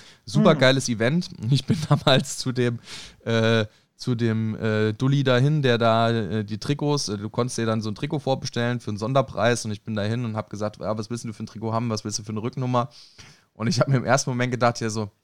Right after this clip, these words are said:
Speaker 1: „Hm, eigentlich wär Boateng geil“, weil du warst noch in so einer Euphorie vom Pokalsieg, aber ich hab gesagt,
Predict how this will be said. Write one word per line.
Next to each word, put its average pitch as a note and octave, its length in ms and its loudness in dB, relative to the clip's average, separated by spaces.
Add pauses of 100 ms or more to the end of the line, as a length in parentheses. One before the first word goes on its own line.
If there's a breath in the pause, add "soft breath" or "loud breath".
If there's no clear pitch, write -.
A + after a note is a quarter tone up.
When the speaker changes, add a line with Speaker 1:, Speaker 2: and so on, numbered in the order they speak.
Speaker 1:
„Hm, B2+ 160 -4 (260 soft breath)
eigentlich D3+ 240 4
wär D3+ 80 8
Boateng C3 480 4
geil“, E3 260 6
weil B2 120 4
du A#2+ 100 0
warst A2+ 240 2
noch A#2+ 140 -2
in A#2+ 100 -2
so A#2 80 -2
einer A#2 180 2
Euphorie A#2+ 440 -2
vom A2+ 300 -2
Pokalsieg, B2 640 2
aber A2+ 140 2
ich A2+ 80 -2
hab A2+ 140 -8
gesagt, G#2+ 320 -4